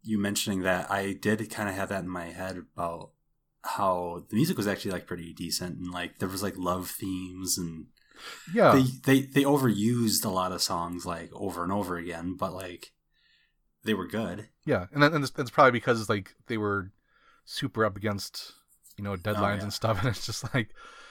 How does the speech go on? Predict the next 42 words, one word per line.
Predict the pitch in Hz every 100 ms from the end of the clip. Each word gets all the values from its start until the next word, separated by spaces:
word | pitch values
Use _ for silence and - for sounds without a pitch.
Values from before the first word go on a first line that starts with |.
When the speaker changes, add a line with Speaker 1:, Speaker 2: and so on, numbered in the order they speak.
| - - -
Speaker 2:
"Well, | 139
we |
recorded | 131 123 - 175 127
an | 101 -
entire | 110 202 175
forty-eight | 135 156 143 139
piece | - 127
orchestra | 135 120 113
doing | 131 120
this. | 101 98 - - _ _ _ _ _ _ - 185
We |
can | 147
just | 127
use | 110 113
it | -
three | 117
times, | 104 98 95 113 -
right? | 101 104 - _ _ _ _ _ -
Speaker 1:
Yeah. | 98 95 92
Speaker 2:
Just | 120
loop | 101 95
it." | 107 -
Speaker 1:
Get | 101
your | 101
money's | 107 95
worth. | 90 82 82 - - -
Speaker 2:
<laughs> | 123 - _ - - - - _ - - - - -
So | 139
the | 123
movie | 131
proper | 113 - 233 208 139
opens | 127 131
with | 120
a | 113
college | - 147 143 139
professor | 127 135 120 120
talking | - 123 110 123 117
about | 104 101 104 -
the | -
speed | - - 104 98
of | 98
light, | 98 101 -